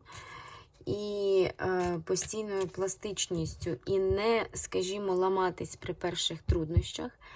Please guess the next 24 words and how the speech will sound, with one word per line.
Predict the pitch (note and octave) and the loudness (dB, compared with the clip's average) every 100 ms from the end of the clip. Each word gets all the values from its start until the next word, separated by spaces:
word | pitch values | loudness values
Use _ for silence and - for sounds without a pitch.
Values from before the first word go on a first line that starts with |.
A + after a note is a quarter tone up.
| - - - | -14 -14 -4
а | - | 0
вміти | F3 E3+ F#3+ G#3+ A3+ G#3 | 0 0 0 0 0 -2
бути | E3+ G3 F#3 F#3+ | -2 -4 -2 -4
пластичною | F#3 F3+ F3+ - G3+ - - F3+ | -2 -2 -2 -2 -4 -4 -2 0
людиною, | E3+ E3 F#3+ B3+ D4 G#3 | 0 0 0 2 2 2
яка | F#3 F#3 F#3+ | -2 0 -2
відзнаходить | F3+ D#3+ D#3+ F3 - F#3 E3+ D#3+ D3 | 0 -2 -4 -6 -2 0 0 -2 -2
вихід | D#3 F3 D#3+ A#3+ B3 | 0 2 2 0 0
з | F#3+ | 0
любої | D#3 D#3+ F3 F#3 | 0 2 2 2
ситуації, | - D#3+ - E3+ D#3+ - - - - - - - - | 2 -2 -4 -4 -4 -6 -10 -10 -18 -20 -20 -20 -4
навіть | G3+ G3+ F#3 F3 E3+ | 2 4 4 2 0
якщо | D#3+ - - C#4 | -2 0 2 4
вас | B3+ F3+ - | 4 2 2
можуть | F3+ F#3 F3 D#3 | 2 0 0 -4
очікувати | D#3 - F#3+ A#3+ C4 - C4 | -4 -2 -4 -2 -4 -4 -4
якісь | F3+ D#3 - F3 F3 - | 0 -2 0 -2 -2 -4
втрати. | - - - D#3 - - - - - - - - | -12 -6 -2 -2 -4 -12 -14 -16 -16 -12 -12 0
Або, | - F3 G3 | 4 4 2
наприклад, | A3 F3+ F#3 G3+ F#3 F3 E3 - - D4+ | 0 0 0 -2 0 0 0 0 -6 -2
ем, | E3+ E3 D#3+ D#3+ D#3 - - - - - - | 0 2 2 0 -2 -6 -16 -20 -20 -16 0
ну, | F#3+ | 2
ви | G3 C#4 | 4 4
зробите, | - A3 G#3 F#3+ F3+ F3 E3 | 4 4 6 4 4 2 0